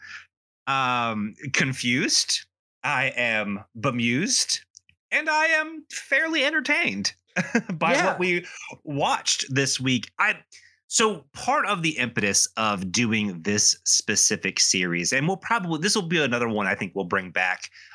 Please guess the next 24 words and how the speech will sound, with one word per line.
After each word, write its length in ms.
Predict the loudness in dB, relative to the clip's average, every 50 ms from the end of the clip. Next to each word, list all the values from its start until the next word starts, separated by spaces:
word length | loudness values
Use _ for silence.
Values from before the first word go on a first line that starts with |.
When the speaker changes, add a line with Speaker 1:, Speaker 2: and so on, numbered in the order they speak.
| -6 -4
Speaker 1:
uh, 240 | -2 0 0 -2 -2
once 380 | -2 -2 -2 0 0 -2 -2 0
I 300 | 0 0 0 0 -2 -4 -10 -14
make 400 | -6 -2 0 0 0 0 -2 -4
Drew 260 | -2 0 0 0 0
watch 240 | 2 0 0 0 0
some 220 | 0 0 0 0
movies, 480 | 0 0 0 0 0 0 2 2 2 2 0 -4 -10 -10 -8 -4 -2
um, 300 | 0 0 0 0 0 -2 -2 0 0 -2 -2 -4
<laughs> 340 | -6 -10 -16 -10 -6 -4
was 240 | 0 0 0 2 2
that 400 | 2 2 2 2 0 0 -2 -6 _
Speaker 2:
<laughs> 40 | _ _ _ _ _ _ _ _ _ _ _ -2
Speaker 1:
there 300 | 0 0 0 0 0 -2
is 320 | 0 0 2 2 2 0
a 60 | -2
propensity, 600 | -2 -4 -6 -2 -2 -2 0 0 0 0 0 2
especially 600 | 2 2 2 0 0 -2 -2 0 0 0 0 0
in 60 | 2
the 220 | 0 0 0 -2 -2
eighties 280 | 0 0 0 0 -2
and 100 | -2 -2
early 180 | -2 0 0 2
nineties, 560 | 2 0 0 0 0 -2 -2 -2 -4 -6 -8